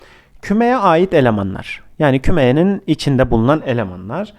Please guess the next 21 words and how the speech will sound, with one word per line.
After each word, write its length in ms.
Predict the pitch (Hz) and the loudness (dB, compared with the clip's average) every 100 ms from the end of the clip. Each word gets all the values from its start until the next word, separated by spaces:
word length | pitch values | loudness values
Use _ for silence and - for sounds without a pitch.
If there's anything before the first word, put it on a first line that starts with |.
| _ _ _ - - | _ _ _ -20 -4
Küme 240 | 208 254 | 0 0
parantezi. 800 | 254 202 226 160 - 123 101 92 _ _ _ - | 0 0 0 0 -4 -6 -8 -14 _ _ _ -6
Bunu 200 | 175 190 | -4 -4
ilk 220 | 185 - | -6 -4
dersimizde 460 | 147 143 135 117 | -4 -4 -6 -4
de 80 | 147 | -2
görmüştük. 540 | 160 123 104 - 180 - | 2 2 0 -2 -4 -2
Süslü 320 | - 120 117 | -2 -2 -6
parantez, 560 | 110 101 92 156 - | -8 -8 -10 -12 -14
küme 220 | - 127 104 | -8 -8 -6
parantezi. 680 | 104 98 95 101 107 185 - _ _ _ _ - | -10 -10 -12 -14 -12 -14 -14 _ _ _ _ -10
İçine 600 | 220 214 - 151 101 131 180 _ _ _ _ _ - | -8 -6 -4 -4 -6 -12 -18 _ _ _ _ _ -4
aralarına 720 | 127 165 202 214 220 233 202 | -2 0 0 -2 -4 -4 -4
virgül 320 | 202 208 233 | -4 -4 -8
konularak 500 | 226 202 175 196 208 | -4 -2 -2 -4 -4
yazılması. 580 | 160 127 117 98 95 - - _ _ _ _ - | -4 -2 -4 -8 -12 -20 -20 _ _ _ _ -2
Mesela 460 | 185 208 143 98 - - _ _ | 0 0 -2 -4 -8 -20 _ _
hemen 260 | 190 190 214 | -2 0 2
örnek 360 | 208 170 123 | 2 2 -2
üstünde 280 | - - 156 | -8 -8 -6
görelim. 300 | 123 95 | -6 -10